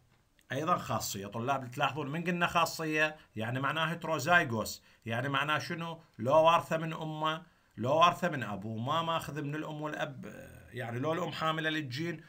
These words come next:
لو الأب حامل للجين. من أقول تريت. شنو هذا تلاحظ؟ هيتروزايغوس، شوف قبل فترة قلت، قلت لكم abnormality characterized by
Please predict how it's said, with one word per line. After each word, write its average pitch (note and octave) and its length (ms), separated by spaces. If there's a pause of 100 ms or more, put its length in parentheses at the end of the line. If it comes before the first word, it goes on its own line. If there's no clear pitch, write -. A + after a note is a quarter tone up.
(160)
لو C#3+ 220
الأب F#3 300
حامل F3 480
للجين. G#2 420 (300)
من D3+ 140
أقول F3 440
تريت. C#3 380 (1400)
شنو C#3+ 400
هذا C#3+ 120
تلاحظ؟ C3 460
هيتروزايغوس، C3+ 760
شوف - 260 (120)
قبل B2+ 180
فترة C3+ 280
قلت، B2 300
قلت B2 280
لكم A2+ 220 (260)
abnormality D3+ 960 (100)
characterized B2 760
by A2 300